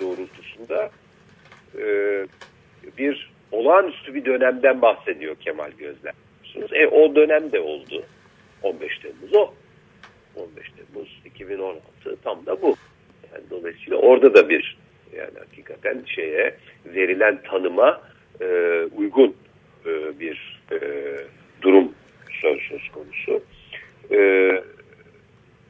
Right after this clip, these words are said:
bir üçüncü bilgi, e,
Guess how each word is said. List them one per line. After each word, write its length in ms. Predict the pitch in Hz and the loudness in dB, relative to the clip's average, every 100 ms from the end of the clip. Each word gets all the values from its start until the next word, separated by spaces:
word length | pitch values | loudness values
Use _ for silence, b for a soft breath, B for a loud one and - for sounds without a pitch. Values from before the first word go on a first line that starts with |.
| _ _ _ _ _ _ _ _ _ _ _ _ _ _ | _ _ _ _ _ _ _ _ _ _ _ _ _ _
bir 320 | - 226 - - | -10 -10 -10 -12
üçüncü 520 | - - - - 381 | -12 -8 -8 -4 0
bilgi, 540 | 294 233 92 311 254 262 _ _ - - - | 0 0 -2 -4 -4 -8 _ _ -14 -14 -10
e, 420 | - 110 110 107 | -2 0 2 2